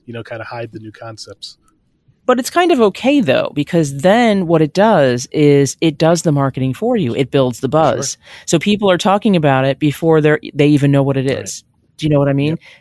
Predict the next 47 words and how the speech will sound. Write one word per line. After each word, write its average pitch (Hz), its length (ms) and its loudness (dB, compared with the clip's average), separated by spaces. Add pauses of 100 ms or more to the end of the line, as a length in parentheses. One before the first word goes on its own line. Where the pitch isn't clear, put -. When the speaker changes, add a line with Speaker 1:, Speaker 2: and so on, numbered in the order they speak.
Speaker 2:
That's 196 280 2
how 165 220 0
I 151 160 2
view 127 180 -4
social 120 320 -4
media, 120 320 -2
is 131 220 -2
constant 170 640 -4
buzz 131 280 0
building. 80 520 -6
<laughs> - 40 0 (540)
Speaker 1:
No, 113 160 -14
absolutely. 113 480 -10 (120)
Speaker 2:
Sounds 156 180 -2
like - 100 -8
a 143 60 2
weird, 139 400 2
<laughs> - 40 2
a 151 100 2
weird 156 240 2
phrase, 143 360 0
but 131 200 0 (240)
Speaker 1:
<laughs> - 200 -16
Speaker 2:
that's 196 180 2
what 226 80 -8
you're 247 100 0
doing. 254 280 2
You're 143 120 0
constantly 156 520 -2
trying 160 220 0
to 156 60 0
build 165 200 2
buzz. 208 280 0
Like, 135 120 0
"Oh, 269 140 2
look 160 160 -2
what 196 100 -8
they're 440 160 2
doing. 131 400 0
Yeah, 339 200 -2 (300)
go 185 120 4
ahead. 220 260 2
Look 160 220 0
at 202 100 0
what 170 200 -2
we're 147 100 2
doing." 127 340 0